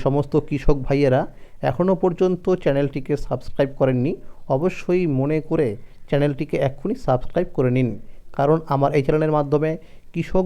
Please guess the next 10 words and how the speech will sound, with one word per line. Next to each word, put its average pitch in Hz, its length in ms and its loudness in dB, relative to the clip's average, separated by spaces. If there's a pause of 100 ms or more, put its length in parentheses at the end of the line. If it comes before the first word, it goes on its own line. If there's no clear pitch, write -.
(120)
বন্ধু 180 240 2
প্রকল্প 165 400 2 (200)
সহ 143 140 2 (240)
সরকারি 143 340 2 (360)
বিভিন্ন 190 360 0
প্রকল্পের 147 540 4 (100)
খবরাখবর 131 600 4 (400)
সবার 123 300 2 (120)
আগে 127 200 0 (360)
সঠিক 127 340 -2